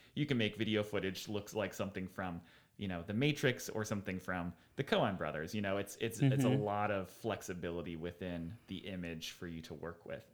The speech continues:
Speaker 2: Yeah.
Speaker 1: Uh, and then four K is resolution, and then the sixty and one twenty, so four K sixty, four K one twenty. Sixty and one twenty are frame rates so that you can slow it down for slow motion.
Speaker 2: Do some slow-mo
Speaker 1: Y-,
Speaker 2: shots.
Speaker 1: yeah, do some really cool. So you see a lot of YouTubers kind of do those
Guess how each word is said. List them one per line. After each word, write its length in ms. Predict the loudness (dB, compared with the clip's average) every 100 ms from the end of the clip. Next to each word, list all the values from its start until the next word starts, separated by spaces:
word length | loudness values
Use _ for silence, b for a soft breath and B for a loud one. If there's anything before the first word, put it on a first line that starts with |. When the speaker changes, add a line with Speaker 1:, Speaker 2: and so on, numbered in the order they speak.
| b b b
Speaker 2:
Yeah. 200 | 4 6
Speaker 1:
Uh, 40 | 4
and 140 | 2
then 100 | 0
four 280 | 0 2 2
K 400 | 2 4 4 6
is 180 | 2 0
resolution, 640 | -2 0 0 0 0 -2
and 180 | -2 -2
then 200 | -4 -6 B B -6
the 80 | -2
sixty 400 | 0 0 2 2
and 100 | 2
one 140 | 0
twenty, 300 | 0 0 0
so 120 | -2
four 220 | 0 0
K 180 | 0 -4
sixty, 400 | -4 -6 -6 -8
four 200 | -6 -8
K 160 | -6 -6
one 180 | -6 -6
twenty. 340 | -4 -4 -4 b b -2
Sixty 420 | 0 0 0 0
and 100 | 2
one 140 | -2
twenty 340 | -2 0 2 0
are 100 | -2
frame 420 | -2 2 4 2
rates 260 | -2 -4
so 120 | -6 -4
that 120 | -4
you 100 | -6
can 160 | -8
slow 340 | -8 -4 -2 -2
it 100 | -4
down 260 | -4 -4 -6
for 180 | -6 -6
slow 440 | -6 -6 -4 -4 -2
motion. 420 | -4 -4 -4 -4
Speaker 2:
Do 80 | -2
some 220 | -2 -2
slow-mo 420 | 0 2 4 4
Speaker 1:
Y-, 60 | 2
Speaker 2:
shots. 420 | 0 0 0 -2
Speaker 1:
yeah, 320 | -2 -2 -4
do 160 | -4 -6
some 180 | -6
really 200 | -4 -4 -4
cool. 160 | -6
So 160 | -4 -4
you 140 | -4
see 140 | -4 -4
a 60 |
lot 160 | -2 -4
of 80 | -6
YouTubers 520 | -8 -8 -8 -8 -8
kind 160 | -8 -8
of 80 | -10 b b b
do 80 | -4
those 320 | -4 -4 -8